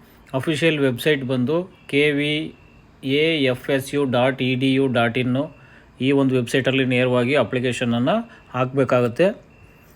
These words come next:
ನಿಮಗೆ ಡಿಸ್ಕ್ರಿಪ್ಷನ್ ಬಾಕ್ಸಲ್ಲಿ ಅಪ್ಲಿಕೇಶನ್ ಲಿಂಕ್ ಇರುತ್ತೆ, ನೀವು ಅದ್ರ ಮುಖಾಂತರ ಬೇಕಾದರೂ ಡೌ-, ನೋಡಿಕೊಂಡು ಅಪ್ಲಿಕೇಶನನ್ನು ಹಾಕ್ಬೋದು.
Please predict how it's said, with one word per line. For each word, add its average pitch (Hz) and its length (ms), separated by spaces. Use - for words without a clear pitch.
ನಿಮಗೆ 131 560
ಡಿಸ್ಕ್ರಿಪ್ಷನ್ 151 580
ಬಾಕ್ಸಲ್ಲಿ 151 420
ಅಪ್ಲಿಕೇಶನ್ 139 560
ಲಿಂಕ್ 131 260
ಇರುತ್ತೆ, 135 320
ನೀವು 175 220
ಅದ್ರ 143 160
ಮುಖಾಂತರ 156 440
ಬೇಕಾದರೂ 135 460
ಡೌ-, 123 580
ನೋಡಿಕೊಂಡು 143 680
ಅಪ್ಲಿಕೇಶನನ್ನು 135 680
ಹಾಕ್ಬೋದು. 123 580